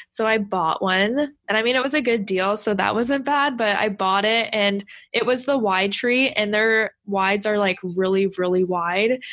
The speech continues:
So it doesn't really fit my horses that good. And it fits my one horse good that's actually injured. So it's pretty much a useless saddle right now. Um, right now, I had a double J.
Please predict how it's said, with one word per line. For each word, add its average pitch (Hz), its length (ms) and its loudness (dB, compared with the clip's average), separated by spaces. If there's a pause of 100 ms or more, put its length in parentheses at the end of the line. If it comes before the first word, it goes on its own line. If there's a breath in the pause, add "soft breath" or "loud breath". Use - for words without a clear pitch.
(140 loud breath)
So 202 300 0
it - 80 -2
doesn't 202 260 0
really 240 220 -2
fit 190 340 0
my 190 140 2
horses 185 460 -2
that 214 200 0
good. 226 400 0
And 190 320 0 (720 soft breath)
it 226 80 -2
fits 370 320 0
my 254 140 2
one 196 240 0
horse 240 340 -2
good 262 220 0
that's 208 160 -2
actually 190 640 0
injured. 226 580 -2
So 202 220 0
it's 190 100 -4
pretty 214 220 0
much 202 200 -2
a 202 60 2
useless 180 400 0
saddle 180 320 0
right 214 160 0
now. 254 300 0 (480 loud breath)
Um, 190 500 -2 (180)
right 226 220 0
now, 214 600 0 (600)
I 208 60 -2
had 269 160 2
a 320 60 2
double 233 300 0
J. 196 540 0